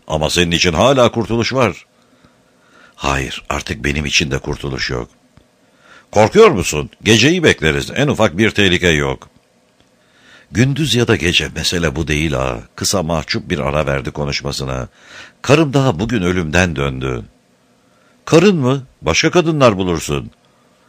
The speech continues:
"Oğlum burada, yukarıda yatıyor." "Soyuna yeni bir oğul, nesli sürdürecek birini vermek senin görevin." Yaşlı adamın ağır gözleri hareketsizdi. Gabriel öyle yavaş yanıt vermişti ki adam pek anlamadı.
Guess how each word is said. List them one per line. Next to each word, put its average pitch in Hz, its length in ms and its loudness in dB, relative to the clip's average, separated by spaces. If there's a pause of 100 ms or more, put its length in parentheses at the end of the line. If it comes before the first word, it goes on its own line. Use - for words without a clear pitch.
(440)
"Oğlum 76 440 -4
burada, 76 320 -2
yukarıda 78 500 -4
yatıyor." 67 600 -6 (720)
"Soyuna 87 460 2
yeni 85 340 2
bir 87 100 2
oğul, 82 340 0
nesli 101 380 0
sürdürecek 110 580 0
birini 104 320 0
vermek 101 340 2
senin 117 280 0
görevin." 73 540 0 (1000)
Yaşlı 143 420 2
adamın 73 320 0
ağır 85 280 0
gözleri 73 480 -2
hareketsizdi. 73 920 -4 (300)
Gabriel 120 500 2
öyle 90 300 0
yavaş 78 380 0
yanıt 82 300 -2
vermişti 80 460 -2
ki 78 120 -2
adam 82 320 0
pek 82 200 -2
anlamadı. 65 680 -4